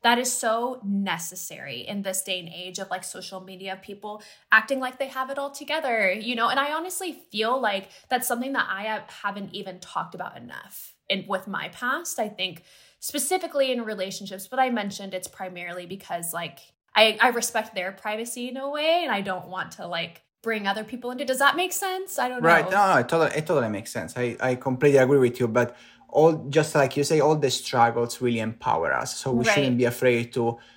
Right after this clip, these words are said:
Speaker 2: uh, share our struggles because they, they can be really useful for someone else that goes through the same.
Speaker 1: Yeah.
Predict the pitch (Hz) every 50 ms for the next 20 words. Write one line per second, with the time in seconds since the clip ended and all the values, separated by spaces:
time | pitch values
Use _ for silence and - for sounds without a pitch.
0 | _ _ _ _ _ _ _ _ - 120 117 113 107 - - - - - 185 185
1 | 170 135 - - _ _ _ - 113 113 110 113 - - - 147 139 135 139 143
2 | 147 - - 143 135 139 139 127 - 139 131 - - 151 160 156 160 165 151 147
3 | 143 131 135 143 143 143 151 156 156 - 175 160 156 - 139 - - 143 143 147
4 | 143 139 139 143 147 - 139 131 131 127 131 131 127 - - - 131 127 123 127
5 | 127 - - _ - 120 127 123 247 123 120 117 113 117 120 117 117 156 -